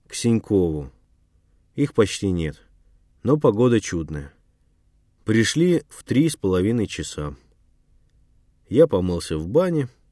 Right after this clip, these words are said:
и сел тебе писать. Писал на кухне, ел редис и редьку и пил чай. Без ручки приходится писать карандашом. Никон.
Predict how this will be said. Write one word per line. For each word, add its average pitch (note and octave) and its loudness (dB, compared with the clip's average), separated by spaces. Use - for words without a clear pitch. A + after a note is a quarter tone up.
и G#2+ -6
сел E3+ -4
тебе E2+ -6
писать. - -14
Писал E3+ 2
на A2 4
кухне, C#3 -2
ел C3+ 2
редис F#2+ -4
и E2+ -6
редьку B2 -4
и F2 -6
пил E3+ -2
чай. D2+ -8
Без G2 0
ручки D#3+ 2
приходится D3+ -2
писать - -4
карандашом. D2 -10
Никон. F2 -4